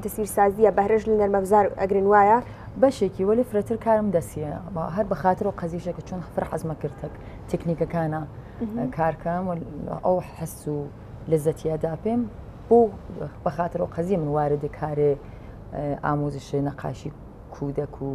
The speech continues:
Speaker 2: نەوجەوان و ئەمانە بووم. یعنی هاتم ئەم تەسویرسازیمە ئاموزشتا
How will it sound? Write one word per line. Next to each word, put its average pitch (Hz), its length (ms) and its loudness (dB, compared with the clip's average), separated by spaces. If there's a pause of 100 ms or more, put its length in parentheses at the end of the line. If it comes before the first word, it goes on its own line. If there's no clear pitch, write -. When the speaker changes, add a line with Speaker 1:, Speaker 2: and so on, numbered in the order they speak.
(100)
Speaker 2:
نەوجەوان 139 560 -4
و - 80 -6
ئەمانە 139 340 -6
بووم. 135 140 -8
یعنی - 180 -8
هاتم 151 240 -8 (340)
ئەم - 160 -4
تەسویرسازیمە 151 680 -6
ئاموزشتا 147 500 -2